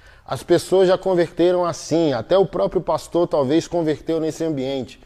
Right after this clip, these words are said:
Vamos ser generosos. Ok, ok, vamos ser generosos. Jesus foi generoso. Verso três do capítulo vinte e três. "Todas as coisas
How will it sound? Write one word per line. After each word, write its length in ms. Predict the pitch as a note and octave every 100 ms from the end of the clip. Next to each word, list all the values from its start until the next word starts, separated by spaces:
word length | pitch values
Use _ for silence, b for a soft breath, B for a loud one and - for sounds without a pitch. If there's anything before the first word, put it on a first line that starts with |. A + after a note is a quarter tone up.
| b b
Vamos 240 | C3 D#3+
ser 180 | - D#3
generosos. 840 | C3+ D3+ C3+ A#2+ C#3 A#2+ G2 - - _ _
Ok, 640 | D#3 - F3 F3 A2 - _ _ _ _ _
ok, 560 | B2+ B2 D3 G#2 - _ _ _ _
vamos 220 | - B2
ser 140 | B2 B2+
generosos. 760 | A#2 B2+ B2 F#2+ - - - _ _ _ _ _ _ _ _ _ _ _ _ _ _ _ _ _ _ -
Jesus 560 | C3+ A#3 E3 G3 C4
foi 200 | - G3+
generoso. 800 | D#3+ F3+ F#3+ G#3 E3 D3+ G2 E2 - _ _ -
Verso 420 | A2 D3+ E3+ G3+
três 400 | - D#3 E3 D3+
do 80 | C#3+
capítulo 480 | D3 C3+ D3+ D3+ C#3
vinte 220 | D3+ D3
e 40 |
três. 540 | C3+ C3+ B2+ G2+ - - _ _ _
"Todas 340 | C#4+ C#4+ G3+
as 180 | C#3+ -
coisas 640 | - A2+ F#2+ E2+ E2+ -